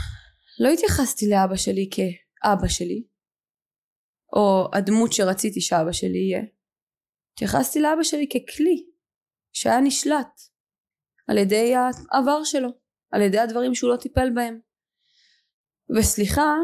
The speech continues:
זה תמיד נשמע כאילו סלחתי, השתחררתי ושחררתי, ממש לא.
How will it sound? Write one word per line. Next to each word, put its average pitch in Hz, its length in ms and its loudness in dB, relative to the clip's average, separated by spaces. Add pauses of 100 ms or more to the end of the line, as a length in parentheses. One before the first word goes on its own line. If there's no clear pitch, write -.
(200)
זה 220 80 0
תמיד 214 220 2
נשמע 233 240 0
כאילו 233 220 -2
סלחתי, 311 920 -2
השתחררתי 254 840 0
ושחררתי, 202 880 0 (100)
ממש 185 720 0 (100)
לא. 220 160 2